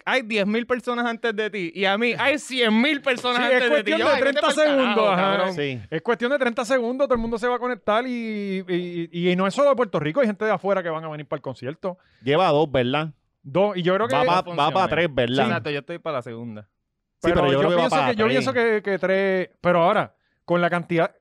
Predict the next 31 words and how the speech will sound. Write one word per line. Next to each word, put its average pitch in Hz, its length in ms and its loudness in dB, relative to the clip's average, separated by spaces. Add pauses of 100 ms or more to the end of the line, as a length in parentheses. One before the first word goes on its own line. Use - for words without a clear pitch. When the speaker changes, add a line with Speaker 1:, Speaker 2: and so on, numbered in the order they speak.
Speaker 2:
en 165 240 -6
esta 160 200 -6
segunda 220 260 -4
vez 202 100 -2
se 240 100 -4
quedó 175 180 0
más 170 200 -2
gente 202 480 -2
en 170 240 -6
fila 185 360 -2
que 170 140 -4
la 147 80 0
primera 139 320 -4
vez, 147 180 -4
creo. 170 380 -2
Speaker 1:
Sí, 123 280 -10
habían 104 280 -12
como 117 240 -14
ciento 110 400 -16
once 110 300 -18
mil 101 260 -20
personas. 95 600 -18
Speaker 2:
Ah, 151 120 -4
no, 147 80 -4
pues 139 100 -4
la 135 80 -4
primera 135 260 -6
eran 185 260 -10
como 160 160 -10
ciento 151 240 -10
cuarenta. 135 540 -8